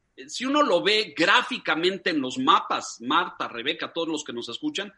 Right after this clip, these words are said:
échenle un ojo a, a, a la cantidad de información que están revelando las cadenas americanas. Ves mapas rojos, es decir, está Florida, por ejemplo, o Georgia, muy, eh, representativo. Una mayoría roja, un tapete pintado de colorado,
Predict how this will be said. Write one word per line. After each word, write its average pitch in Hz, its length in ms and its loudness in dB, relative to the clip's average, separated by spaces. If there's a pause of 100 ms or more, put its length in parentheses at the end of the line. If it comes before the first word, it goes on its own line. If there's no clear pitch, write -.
(380)
échenle 190 300 0
un 185 140 0
ojo 180 420 2
a, 143 80 2
a, 131 180 0 (120)
a 135 80 -2
la 127 160 -4
cantidad 151 520 0
de 180 60 0
información 139 560 -2
que - 80 -10
están 151 180 -4
revelando 147 380 -4
las 127 140 -6
cadenas 135 340 -6
americanas. 123 560 -6 (320)
Ves 185 180 -4
mapas 214 500 2
rojos, - 840 0
es 143 140 -6
decir, 160 480 0
está 185 440 0
Florida, 170 540 4
por 135 140 -4
ejemplo, 156 560 -2 (100)
o 147 220 0
Georgia, 185 580 4
muy, 185 580 0
eh, 151 140 2
representativo. 139 960 -4 (640)
Una 269 160 2
mayoría 202 580 6
roja, 180 380 4
un 226 240 -2
tapete 214 640 2
pintado 180 600 2
de 151 140 0
colorado, 156 760 4